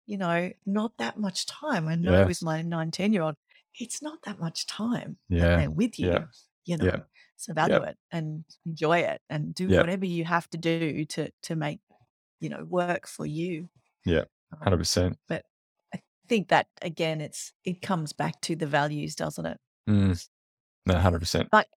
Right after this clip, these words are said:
Speaker 1: is there, how can people get involved in what you're doing? Tell me a little bit about how you structure that and how you invite people in.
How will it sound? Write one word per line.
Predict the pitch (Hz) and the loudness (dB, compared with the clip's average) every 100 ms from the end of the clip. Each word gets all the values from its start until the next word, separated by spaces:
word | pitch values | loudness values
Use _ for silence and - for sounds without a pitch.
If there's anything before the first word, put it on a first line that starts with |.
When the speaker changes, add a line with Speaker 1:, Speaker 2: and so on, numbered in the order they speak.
| - | -2
Speaker 1:
is | 226 - | 0 4
there, | 254 240 | 4 4
how | 233 277 | 2 2
can | 302 349 294 | 2 0 -2
people | - 240 220 | 0 -2 -2
get | 190 190 | -2 0
involved | 175 170 160 156 165 165 - | 0 0 4 6 6 2 -4
in | - 170 | -6 -4
what | 175 - | -4 -4
you're | 165 | -4
doing? | 147 160 160 214 156 151 | -4 -2 0 0 -2 -6
Tell | - 196 | -4 0
me | 214 | 2
a | 190 | 0
little | 165 165 | 0 -2
bit | 165 | 0
about | 160 - 151 147 | -2 -2 -2 -2
how | - 170 165 160 160 - | -4 -4 -2 -2 -4 -8
you | 160 160 | -8 -6
structure | 156 - 151 - 180 | -8 -6 -6 -4 -4
that | 165 156 | -2 -2
and | 156 | -2
how | 170 | -2
you | 170 | -2
invite | 156 147 151 - | -4 -2 -4 -2
people | 160 143 | -6 -4
in. | 156 | -4